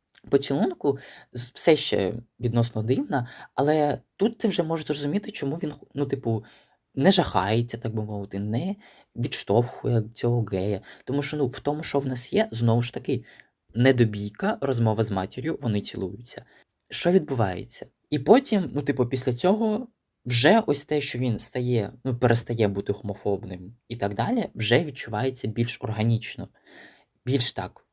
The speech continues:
реально. І мені здається, так було б краще. Якщо ви скажете, що в них не було хронометражу на це, вкоротіть сцену з йогою,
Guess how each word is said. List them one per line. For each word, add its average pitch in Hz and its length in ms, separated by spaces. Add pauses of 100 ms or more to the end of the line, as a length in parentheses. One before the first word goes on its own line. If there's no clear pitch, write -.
реально. 95 680 (520)
І 135 120
мені 135 240
здається, 147 420
так 185 320
було 117 320
б - 140 (280)
краще. - 560 (1080)
Якщо 120 180
ви 135 60
скажете, 135 500
що 131 200
в 127 60
них 135 220
не 135 80
було 135 220
хронометражу 139 680
на 233 160
це, 117 240 (400)
вкоротіть 135 560
сцену 180 380
з 185 140
йогою, 127 600